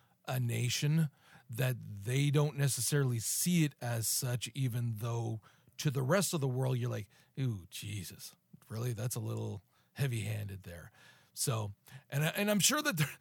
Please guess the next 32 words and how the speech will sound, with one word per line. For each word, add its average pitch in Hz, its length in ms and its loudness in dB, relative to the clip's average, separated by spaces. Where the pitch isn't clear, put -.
I'm - 80 -10
sure 220 200 8
there's 214 220 8
some 202 300 10
in 170 140 8
terms 160 300 6
of 143 80 2
Canada, 143 420 4
but 139 100 -2
I've 135 140 8
never 120 240 4
seen 110 240 0
'em. 98 100 -6
<laughs> - 180 -6
We're 180 160 8
very 226 240 10
proud 143 400 8
of 135 80 4
our 120 120 4
country 135 340 4
and 127 80 6
our 131 100 4
military, 127 500 4
but 113 220 0
you 151 260 6
don't 196 180 10
get 151 240 6
those 160 200 6
kind 143 360 4
of 104 160 0
scenes 147 560 4
in 120 140 0